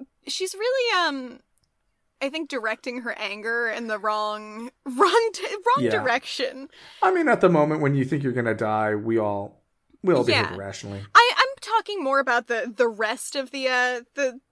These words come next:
Speaker 1: time than now, but <laughs> now you can say whatever the fuck you want, Ripley. I don't care.
Speaker 2: Yeah, yeah. You can totally have Tourette's for the next twenty,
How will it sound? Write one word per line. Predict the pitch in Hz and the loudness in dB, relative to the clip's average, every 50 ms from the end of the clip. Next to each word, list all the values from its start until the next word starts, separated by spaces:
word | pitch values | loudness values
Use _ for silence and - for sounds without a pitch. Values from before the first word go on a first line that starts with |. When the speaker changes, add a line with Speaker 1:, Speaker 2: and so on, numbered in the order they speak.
| - - 285 | -18 -16 -10
Speaker 1:
time | - 349 294 277 277 277 269 | -4 -2 0 0 0 0 -2
than | 247 226 202 202 208 208 | -4 -6 -8 -10 -10 -6
now, | 202 202 208 226 262 277 302 320 339 359 427 339 - | -4 -2 0 0 0 0 0 0 0 0 0 0 -2
but | 285 226 269 262 269 311 | 2 4 4 6 6 4
<laughs> | 320 285 - - _ - - - - - - | 2 -2 -8 -14 _ -20 -20 -20 -20 -10 0
now | 330 453 523 587 587 523 453 | 6 8 8 8 8 6 0
you | 403 | -2
can | - 392 359 | -4 -4 -2
say | - 359 | -2 -2
whatever | 359 359 302 269 262 | -2 -2 -2 -4 -4
the | 220 208 | -6 -8
fuck | - - 254 269 277 - | -6 -4 -6 -6 -4 -4
you | 277 254 240 | -8 -6 -4
want, | 247 240 220 208 | -2 -4 -4 -4
Ripley. | 208 202 208 - 214 220 233 | -6 -8 -6 -6 -6 -2 -2
I | 269 330 | -2 0
don't | 330 302 262 | -2 -4 -6
care. | - - 233 208 196 - - 262 - - 302 _ _ _ _ _ - | -6 -6 -6 -6 -6 -8 -10 -10 -12 -12 -20 _ _ _ _ _ -2
Speaker 2:
Yeah, | - 147 170 135 113 110 - - _ _ _ _ _ | 2 4 4 4 4 2 -4 -14 _ _ _ _ _
yeah. | - 139 113 - - - _ _ _ _ _ _ | -2 -2 -2 -2 -4 -12 _ _ _ _ _ _
You | - 165 175 | -2 0 0
can | 170 160 135 | 0 0 0
totally | - 139 127 123 113 107 | 4 4 4 4 4 2
have | 101 98 | 0 -2
Tourette's | - - 123 110 104 101 101 - | -4 -4 -4 -4 -4 -4 -6 -8
for | - - | -10 -8
the | 127 113 | -6 -6
next | 110 107 101 - - | -6 -6 -8 -10 -12
twenty, | - - 123 113 117 | -8 -6 -6 -6 -6